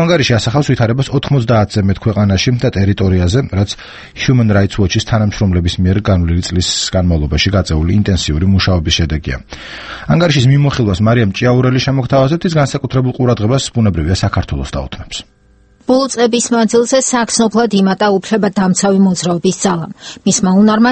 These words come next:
Speaker 2: ზეწოლა მოახდინოს იმ ადამიანების სახელით, რომელთა უფლებები ძირღვევა.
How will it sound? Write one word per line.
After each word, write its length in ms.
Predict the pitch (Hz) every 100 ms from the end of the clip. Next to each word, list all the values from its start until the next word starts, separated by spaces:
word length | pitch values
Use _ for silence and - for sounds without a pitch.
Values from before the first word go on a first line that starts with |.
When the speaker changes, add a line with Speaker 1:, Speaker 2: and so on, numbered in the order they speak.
| 247
Speaker 2:
ზეწოლა 360 | 220 214 220 214
მოახდინოს 580 | 214 202 - 214 240 - - _ _
იმ 120 | 233 220
ადამიანების 640 | 202 202 202 190 165 165 -
სახელით, 380 | 233 220 180 - _ _
რომელთა 320 | 226 226 226 247
უფლებები 540 | 208 - 190 170 180
ძირღვევა. 520 | - 175 - 160 147